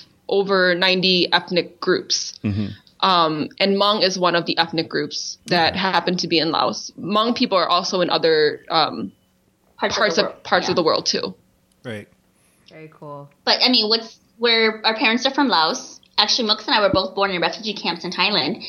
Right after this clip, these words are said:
Speaker 2: Okay.
Speaker 3: And we both are writers that grew up in Minnesota. But, so we have similarities, but our communities don't really talk to each other.
Speaker 4: Wow.
Speaker 1: Right.
Speaker 3: And so we thought, and this is actually the twenty fifteen marks the, uh, the fortieth year anniversary of the Hmong and Lao migration to the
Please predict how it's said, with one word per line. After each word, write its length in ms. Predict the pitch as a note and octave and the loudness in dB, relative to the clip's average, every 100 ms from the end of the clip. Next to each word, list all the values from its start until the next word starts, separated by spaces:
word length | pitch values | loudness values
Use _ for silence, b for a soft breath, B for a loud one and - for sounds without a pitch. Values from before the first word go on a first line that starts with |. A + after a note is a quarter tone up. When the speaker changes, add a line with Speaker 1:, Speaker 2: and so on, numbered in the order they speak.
| B B B2+ | B B -6
Speaker 2:
Okay. 80 | G3+ | -2
Speaker 3:
And 80 | G#3 | 0
we 80 | G3 | 2
both 260 | G3 G3+ G3 | 0 0 0
are 340 | F#3 E3 D#3+ | 2 2 0
writers 400 | F3+ F3 G3+ F3 - | 2 2 2 -2 -2
that 160 | E3 | -4
grew 140 | - F#3 | 0 0
up 120 | F#3 | 0
in 140 | F3 | 0
Minnesota. 720 | E3+ E3 E3+ G#3 G#3 C#3 - - | 0 0 0 2 2 2 0 -2
But, 300 | F#3 D#3+ G#2+ - B B | 0 2 0 -4 B B
so 200 | - C4 | -2 0
we 80 | B3 | 2
have 120 | F#4+ - | 0 -2
similarities, 640 | C#4+ C4 A#3 B3+ F#3+ F3 - | -2 0 2 2 0 -2 0
but 160 | F3 | 0
our 140 | F#3+ F#3+ | 2 -2
communities 560 | - A3+ A#3+ A3+ G3 G3+ | 0 2 2 2 -2 0
don't 180 | F#3 | 0
really 460 | F3 F#3 E3+ E3+ A2+ - _ - | 0 2 2 0 -2 -12 _ -4
talk 180 | F#3 - | -2 0
to 80 | D3+ | -2
each 120 | A#2 | 0
other. 380 | F#2 C#2+ B2 A#3 _ _ _ D#3 | 0 0 -4 -10 _ _ _ -6
Speaker 4:
Wow. 240 | E3 D#3 | -2 0
Speaker 1:
Right. 220 | C#3+ - - | 0 -4 -2
Speaker 3:
And 140 | G#3+ G#3+ | -2 0
so 160 | A3 | 0
we 160 | A3 A#3 | 0 -2
thought, 340 | A#3+ G#3+ - G#3+ | 0 0 0 -2
and 140 | G#3+ | -2
this 120 | A#3 E4+ | -2 -4
is 120 | E4 | -2
actually 340 | G#3+ - A#3 | -2 -2 -2
the 100 | F#3 | -2
twenty 280 | - - A#3+ | -2 -2 -2
fifteen 360 | C4 C4 - G#3 | -2 -2 0 0
marks 240 | F3+ F#3 | 0 0
the, 100 | F#3 F3+ - F#3+ | -2 -2 -4 -2
uh, 100 | F#3 | 0
the 180 | F#3 F#3 | 0 0
fortieth 760 | B3 C4 C#4 D4+ - - - _ B B - | 0 2 2 0 -4 -20 -20 _ B B -2
year 160 | A#3 | 0
anniversary 560 | F#3+ G#3 F#3+ G3 A#3 G#3 | 2 0 2 0 0 0
of 120 | F#3 | 0
the 60 | F#3 | 0
Hmong 260 | F3+ F#3 | 0 0
and 100 | F#3 | 0
Lao 140 | F3 F3 | 0 0
migration 500 | F3 E3 F3 F3 A3+ | 0 0 0 2 0
to 60 | |
the 80 | A3 | 0